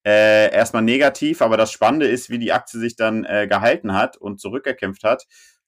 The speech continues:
Und ich glaub, nur ein halbes Prozent im Minus geschlossen hat. Das finde ich eigentlich sehr stark. Und wenn die über die achtundzwanzig Pi mal Daumen heute geht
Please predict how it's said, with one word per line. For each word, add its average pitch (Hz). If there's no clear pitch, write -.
Und 104
ich 101
glaub, 107
nur 107
ein 104
halbes 113
Prozent 104
im 104
Minus 147
geschlossen 98
hat. 110
Das 117
finde 107
ich -
eigentlich 98
sehr 107
stark. 113
Und 98
wenn 98
die 117
über 120
die 107
achtundzwanzig 123
Pi 147
mal 139
Daumen 139
heute 131
geht 131